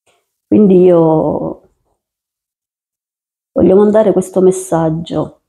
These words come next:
ai giovani e non, a chi lavora nelle imprese,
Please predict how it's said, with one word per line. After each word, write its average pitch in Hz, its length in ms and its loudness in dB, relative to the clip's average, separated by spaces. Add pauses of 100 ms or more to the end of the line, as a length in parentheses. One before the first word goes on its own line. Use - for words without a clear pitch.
(760)
ai 170 240 2
giovani 175 680 0
e 170 80 -6
non, 156 720 -2 (720)
a 190 140 -6
chi - 140 -4
lavora 196 340 2
nelle 185 340 2
imprese, 165 800 -2